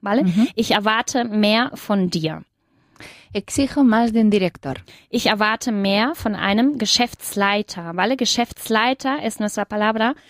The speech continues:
Speaker 1: para director y se compone de das Geschäfts-, das Geschäft, perdón, y der Leiter,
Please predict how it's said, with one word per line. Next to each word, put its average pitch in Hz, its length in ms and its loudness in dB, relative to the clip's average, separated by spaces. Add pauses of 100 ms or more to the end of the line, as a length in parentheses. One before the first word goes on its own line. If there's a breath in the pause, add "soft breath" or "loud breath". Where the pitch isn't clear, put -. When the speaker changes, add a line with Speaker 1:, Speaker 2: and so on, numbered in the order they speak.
(160 soft breath)
Speaker 1:
para 202 180 2
director 247 720 0
y 233 80 -4
se 220 140 -2
compone 202 480 -2
de 170 100 -6
das 190 260 -4
Geschäfts-, - 640 -4 (300 soft breath)
das 220 160 -2
Geschäft, 285 460 0
perdón, 247 340 0 (140)
y 285 160 4
der 214 180 2
Leiter, 190 580 -2